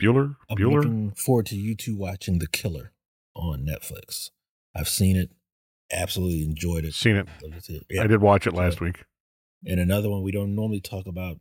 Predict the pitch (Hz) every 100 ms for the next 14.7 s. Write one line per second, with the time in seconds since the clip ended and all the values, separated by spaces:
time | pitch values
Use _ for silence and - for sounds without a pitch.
0 | _ - 95 110 101 107 110 113 - 107
1 | 110 110 110 104 90 87 80 98 95 87
2 | 85 - - _ _ 101 95 - _ -
3 | 95 90 98 90 92 90 80 98 98 95
4 | 90 92 - 92 - 92 98 98 92 87
5 | - 90 78 78 76 - - 113 - 101
6 | 85 87 85 78 82 _ _ - _ 90
7 | 98 98 104 - 98 90 87 - 110 117
8 | 101 - - 92 90 80 80 _ _ _
9 | _ _ _ _ - 107 101 101 92 92
10 | 95 92 92 107 101 90 90 95 82 135
11 | 131 - 110 139 101 87 101 98 104 95
12 | 95 95 98 101 92 92 90 87 98 95
13 | 90 98 101 95 85 78 78 92 95 98
14 | 98 95 95 87 92 90 90